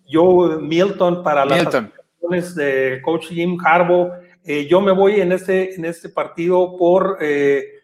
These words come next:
Speaker 1: Michigan, eh, con una diferencia de seis puntos.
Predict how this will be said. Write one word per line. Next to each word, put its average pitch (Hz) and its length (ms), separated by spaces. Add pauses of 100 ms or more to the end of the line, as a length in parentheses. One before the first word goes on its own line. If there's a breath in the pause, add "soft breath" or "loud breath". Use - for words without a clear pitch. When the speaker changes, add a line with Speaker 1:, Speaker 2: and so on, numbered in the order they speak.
(220)
Speaker 1:
Michigan, 190 800
eh, 143 480
con 175 240
una 185 180
diferencia 175 1120
de 180 340
seis 185 440
puntos. 147 540